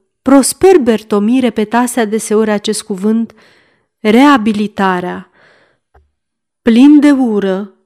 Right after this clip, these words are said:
o ură rece și stăpânită care dă sau forța, sau răbdarea necesară pentru a sfârma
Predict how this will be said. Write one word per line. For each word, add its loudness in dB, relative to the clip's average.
o -4
ură 2
rece 0
și -10
stăpânită -4
care -4
dă -4
sau 0
forța, -4
sau 4
răbdarea 0
necesară -4
pentru -4
a 0
sfârma -4